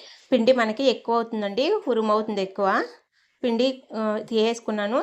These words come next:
అలాగే రవ్వ కూడా శుభ్రంగా కడిగేసుకున్నానండి. దీన్ని వాటర్ లేకుండా బాగా పిండేసుకుని పప్పు,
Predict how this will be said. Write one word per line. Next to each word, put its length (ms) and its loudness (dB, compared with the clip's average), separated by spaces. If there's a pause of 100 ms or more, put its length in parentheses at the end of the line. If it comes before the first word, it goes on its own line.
(180)
అలాగే 300 0
రవ్వ 240 2
కూడా 240 -2
శుభ్రంగా 340 -4
కడిగేసుకున్నానండి. 840 -4 (380)
దీన్ని 220 4
వాటర్ 320 2
లేకుండా 500 -2
బాగా 260 4
పిండేసుకుని 640 -2 (140)
పప్పు, 400 -2